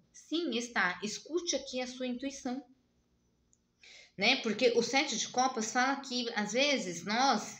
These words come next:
porque, né, me coloco dentro dessa questão que sou escorpiana também, deixamos que o nosso emocional, ele fale mais alto. E uma vez que o nosso emocional, ele fala mais alto, né, trazendo pra gente N ca-, N, N caminhos, né, traz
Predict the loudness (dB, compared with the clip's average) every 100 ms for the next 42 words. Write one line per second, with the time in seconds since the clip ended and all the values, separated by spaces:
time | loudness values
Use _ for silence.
0 | _ -8 -4 -4 0 0 0 -2 -2 0
1 | -2 -2 -6 -4 -4 -4 -6 -8 -8 -8
2 | -8 -6 -8 -6 -10 -8 -10 -8 -6 -4
3 | -4 -6 -14 -18 2 6 6 6 4 2
4 | -2 -2 0 -2 -2 -4 -4 -2 0 0
5 | -2 0 0 0 -2 0 2 2 0 -8
6 | -18 -6 0 2 2 2 0 -2 -2 -2
7 | -2 -4 -4 -4 -2 0 0 0 0 0
8 | -2 0 2 2 0 -6 _ -20 _ 0
9 | 0 0 -2 0 -2 -4 -4 -2 0 -2
10 | -2 -4 -6 _ _ _ 0 2 0 -2
11 | -4 -2 -2 0 -2 -6 -8 -4 -4 -4
12 | -4 -2 0 0 -2 -4 -12 -20 _ -4
13 | -4 -4 0 2 4 4 0 -8